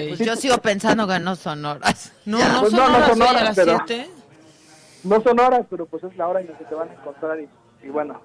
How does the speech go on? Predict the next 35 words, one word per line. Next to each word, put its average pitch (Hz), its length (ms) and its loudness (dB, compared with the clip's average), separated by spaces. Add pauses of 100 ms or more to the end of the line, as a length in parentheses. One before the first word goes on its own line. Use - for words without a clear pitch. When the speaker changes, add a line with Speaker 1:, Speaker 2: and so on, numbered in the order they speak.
(100)
Speaker 3:
está, 151 320 -4
pero 151 140 -4
es 185 120 -4
legal. 180 380 2 (840)
Te 196 100 -2
pueden 233 220 4
Speaker 2:
Ok. 196 40 2
Speaker 3:
dejar 240 160 2
un 233 100 -4
mensaje, 214 540 -2 (540)
te, 165 120 -10
te 170 180 -4
pueden 220 200 2
dejar 220 180 2
un 226 80 -2
mensaje, 196 280 -10
pero 180 120 -4
nada 185 260 -2
más 202 160 -2
diciéndote 202 360 -8
que 156 100 -14
te - 100 -16
hablaron 165 260 -6
de 175 80 -12
parte 147 260 -10
del 135 120 -10
banco, 127 300 -12
eso - 160 -14
es - 60 -16
todo 160 140 4
lo 160 60 2
que 143 100 -14
pueden 143 280 -2
decir. - 220 -16 (960)
Este, 151 720 2